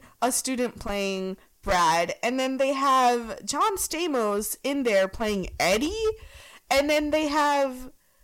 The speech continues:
two people playing Rocky, which is Will Schuester and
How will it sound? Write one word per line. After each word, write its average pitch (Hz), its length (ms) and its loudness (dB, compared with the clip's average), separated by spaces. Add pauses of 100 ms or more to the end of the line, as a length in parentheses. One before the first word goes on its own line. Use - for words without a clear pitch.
(280)
two 415 240 -2
people 302 300 -2
playing 233 340 -2
Rocky, 185 480 0
which 196 240 -6
is 185 420 -6 (300)
Will 269 320 2
Schuester 226 840 0 (140)
and 233 600 0